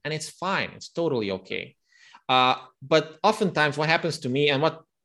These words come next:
almost every single A-list copywriter as well, uh, you know, who are at the top of their game in this industry are saying is that,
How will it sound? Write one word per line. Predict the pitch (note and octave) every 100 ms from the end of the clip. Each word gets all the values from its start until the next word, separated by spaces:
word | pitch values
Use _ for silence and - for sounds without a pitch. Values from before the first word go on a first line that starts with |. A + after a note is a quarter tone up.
| -
almost | E3+ G3+ F#3
every | G3
single | - F3 C#3+
A-list | C#3 D#3+ C3+ -
copywriter | C3+ B2+ A2
as | G#2+ A#2+
well, | A2 G#2+ - - -
uh, | A#2+ A2+ A2 G#2+ G#2+ G#2+ G#2+ - _ -
you | C#3
know, | A#2+
who | G#2+ A#2
are | A2+ A2+ -
at | A2+
the | A#2
top | - E3 C#3+
of | A2+
their | A2 G2+
game | A2+ G#2
in | G2
this | F#2+ -
industry | G#2+ G2+ - A2 G#2 - _ _
are | A2
saying | G#2+ - F#3+ G3 A#2+ A2+ A#2 -
is | A#2+ A2+
that, | B2 A#2 A#2